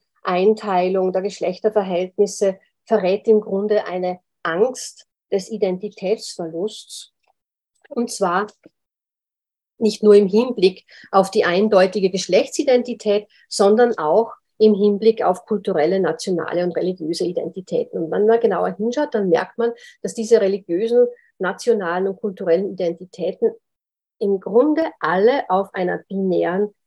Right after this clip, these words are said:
Geschlechter-, auf binären Geschlechterverhältnissen aufruhen. Das ist ein ganz zentrales, wichtiges Moment in diesen Identitäten. Und die Angst entsteht insbesondere dann, äh, wenn die Geschlechterverhältnisse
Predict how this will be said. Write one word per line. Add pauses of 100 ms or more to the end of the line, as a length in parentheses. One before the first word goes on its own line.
Geschlechter-,
auf
binären
Geschlechterverhältnissen
aufruhen. (220)
Das
ist
ein
ganz
zentrales, (120)
wichtiges
Moment (240)
in
diesen
Identitäten. (300)
Und
die
Angst
entsteht
insbesondere
dann, (640)
äh,
wenn
die
Geschlechterverhältnisse